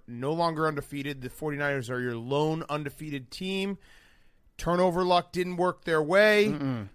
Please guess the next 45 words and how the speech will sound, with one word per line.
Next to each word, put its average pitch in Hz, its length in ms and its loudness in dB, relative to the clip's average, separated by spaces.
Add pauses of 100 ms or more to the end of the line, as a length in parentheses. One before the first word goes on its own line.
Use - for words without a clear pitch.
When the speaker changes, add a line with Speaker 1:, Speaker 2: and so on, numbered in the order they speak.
(140)
Speaker 2:
That's, 160 180 8
Speaker 1:
Uh, 156 160 8
Speaker 2:
uh, 165 180 10
football's 165 460 6
version 139 320 4
of 120 60 0
BABIP, 123 380 2 (120)
is 143 120 -6
Speaker 1:
yep. 160 160 6
Speaker 2:
the 190 40 -2
turnover 131 420 0
luck. 98 300 -2
Speaker 1:
Lo-, 156 320 -4
uh, 156 440 4 (1500)
<laughs> - 60 0 (880)
I'm 123 100 -6
so 139 220 -6
sick 127 180 -8
of 113 80 -12
BABIP. 120 320 -6 (180)
Um, 170 440 10 (240)
<laughs> - 280 -10
the, 214 280 8
uh, 180 240 10 (440)
the, 196 540 8
the 156 220 -12
Collinsworth, 208 720 4 (720)
it 214 160 -2
was 202 220 4
shades 226 680 0
of 185 440 6
when 175 160 0
Chip - 260 -2
Kelly 190 380 2
revolutionized 165 1000 0
offense 170 600 -2
in 151 180 -8
the 147 80 -6
first 160 400 -6
half 165 380 0
in 147 80 -10
that 143 160 -2
Monday 151 320 -2
night 147 260 -4
game. 160 380 -4